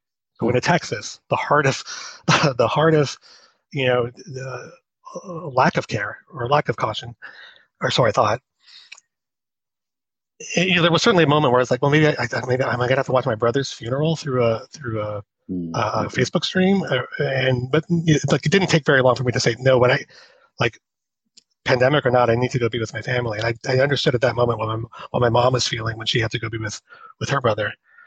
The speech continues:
Speaker 1: And so I land in Texas, and, um, you know, I'm, you know, hou-, hours after I hear my brother died, I, I couldn't, I wanted, I wanted to give my parents a hug,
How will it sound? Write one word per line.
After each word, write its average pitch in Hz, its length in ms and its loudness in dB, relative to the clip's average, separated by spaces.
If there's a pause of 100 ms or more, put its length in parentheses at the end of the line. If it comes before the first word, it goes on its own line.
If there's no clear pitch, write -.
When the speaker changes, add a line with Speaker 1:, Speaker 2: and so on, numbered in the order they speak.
(960)
Speaker 1:
And - 80 0
so 151 80 4
I 139 40 6
land 151 540 4
in 135 120 -2
Texas, 139 640 -4
and, 117 520 -2 (440)
um, 113 480 -8 (720)
you 135 100 0
know, 113 140 2
I'm, 120 280 -2 (1700)
you 143 140 -2
know, 113 220 -4
hou-, - 340 0
hours 160 240 4
after 156 160 0
I 151 40 2
hear 135 80 2
my 113 100 0
brother 131 360 0 (720)
died, 127 420 2 (720)
I, 123 340 2 (100)
I 120 180 0 (540)
couldn't, 151 480 -2 (340)
I 147 60 2
wanted, 143 340 2 (140)
I 135 60 2 (500)
wanted 147 180 2
to 135 60 -2
give 143 100 0
my 123 140 2 (240)
parents 147 340 -2
a 110 80 -4
hug, 147 320 2